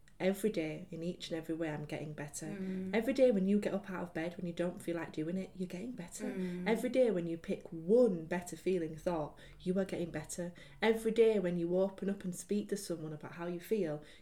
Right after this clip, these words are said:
Speaker 1: you are getting better.
Speaker 2: Mm-hmm.
Speaker 1: Every day when you look at yourself in the mirror and you say, "I love you," you are getting better.
Speaker 2: Mm.
Speaker 1: That is another affirmation. I love myself. Standing in the mirror on a morning, guys, it's,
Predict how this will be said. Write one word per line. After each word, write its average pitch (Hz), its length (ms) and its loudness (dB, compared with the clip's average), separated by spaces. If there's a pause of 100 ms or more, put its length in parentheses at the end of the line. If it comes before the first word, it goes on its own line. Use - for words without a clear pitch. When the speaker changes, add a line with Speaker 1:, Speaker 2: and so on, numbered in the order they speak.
Speaker 1:
you 190 160 2
are 196 80 2
getting 175 240 -6
better. 175 320 -6
Speaker 2:
Mm-hmm. 185 320 -6
Speaker 1:
Every 226 240 4
day 247 180 8
when 190 160 6
you 180 100 2
look 208 280 0
at 185 100 -2
yourself 180 460 -2
in 175 100 0
the 175 80 0
mirror 180 480 2 (300)
and 180 160 2
you 185 100 4
say, 160 480 -2 (100)
"I 160 60 -4
love 196 280 -2
you," 151 260 -6 (400)
you 180 200 0
are 185 100 -2
getting 180 420 -6
better. 202 400 -2
Speaker 2:
Mm. 190 220 -6 (100)
Speaker 1:
That 214 200 4
is 214 140 6
another 175 320 4
affirmation. 175 840 -2 (440)
I 196 200 4
love 180 280 2
myself. 180 540 0
Standing 254 480 2
in 285 160 2
the 320 40 2
mirror 165 500 2 (380)
on 202 120 6
a 214 60 6
morning, 175 420 2
guys, 165 380 2
it's, - 260 -8